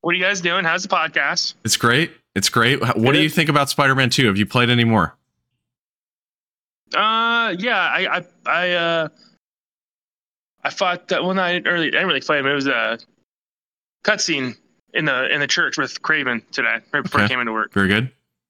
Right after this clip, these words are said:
Speaker 2: And the,
Speaker 1: So
Speaker 2: the thing I'm more interested in, in a brief note, what do you think about Alan Wake Two so far?
Speaker 1: Oh, really great.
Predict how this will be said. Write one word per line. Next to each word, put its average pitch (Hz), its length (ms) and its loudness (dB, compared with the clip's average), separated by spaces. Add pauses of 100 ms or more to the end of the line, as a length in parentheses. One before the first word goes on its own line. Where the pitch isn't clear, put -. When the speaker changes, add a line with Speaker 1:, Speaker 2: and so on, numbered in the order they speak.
(440)
Speaker 2:
And 110 340 4
the, 107 300 2
Speaker 1:
So 73 60 -10
Speaker 2:
the 113 100 2
thing 139 160 0
I'm 135 100 4
more 127 160 6
interested 120 380 2
in, 104 200 4
in 95 120 2
a 101 60 4
brief 104 320 2
note, 92 240 2
what 95 160 0
do 107 60 6
you 104 80 6
think 104 140 0
about 95 200 2
Alan 98 200 4
Wake 92 160 2
Two 90 140 2
so 82 200 0
far? 78 240 -2 (1120)
Speaker 1:
Oh, 185 340 -2 (1500)
really 196 240 -2
great. 165 320 -2